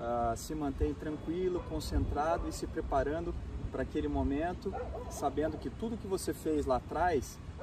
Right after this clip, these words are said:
foi bem feito e você construiu todo aquele cenário pra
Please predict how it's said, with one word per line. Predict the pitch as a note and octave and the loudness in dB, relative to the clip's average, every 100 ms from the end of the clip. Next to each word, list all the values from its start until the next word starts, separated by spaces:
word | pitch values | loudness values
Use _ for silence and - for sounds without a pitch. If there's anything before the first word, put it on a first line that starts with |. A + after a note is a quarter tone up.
| - - | -6 0
foi | D#3 | 0
bem | D3 D#3 D3 | 2 0 -2
feito | - D3+ F3 F#3+ G#3 | 2 6 6 4 0
e | - | -2
você | D3+ D#3+ - E3 | -2 -2 -2 -4
construiu | - F3 - D#3 D3+ F#3 G3+ - - - - - - | -4 -6 -6 -2 2 4 4 2 -6 -8 -6 -8 0
todo | F3+ G3 F#3+ | 4 6 6
aquele | - F3+ | 4 4
cenário | F3 F3 D3 C#3+ F3 F#3 G#3 G#3+ - - - - - - - - - - - | 4 0 2 4 6 6 4 2 -8 -10 -10 -10 -10 -10 -10 -10 -10 -8 0
pra | C3+ D3+ | 6 6